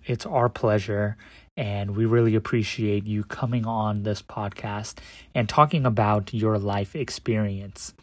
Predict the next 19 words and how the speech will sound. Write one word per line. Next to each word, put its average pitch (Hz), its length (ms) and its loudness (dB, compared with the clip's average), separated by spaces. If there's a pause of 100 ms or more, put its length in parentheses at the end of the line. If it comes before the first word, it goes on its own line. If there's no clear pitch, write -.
(360)
So 131 240 6
Luke 131 400 6
also 147 640 4
has 113 220 2
a 117 60 0
podcast. 107 680 -2 (140)
It's 110 220 -4
called 107 480 0
Yellow 107 680 2
of 104 200 -4
the 104 240 -4
Egg, 117 320 0 (320)
where 120 140 4
he 123 120 2
talks 151 400 2
about 113 640 2
the 120 100 2
German 107 520 2
language. 98 640 -4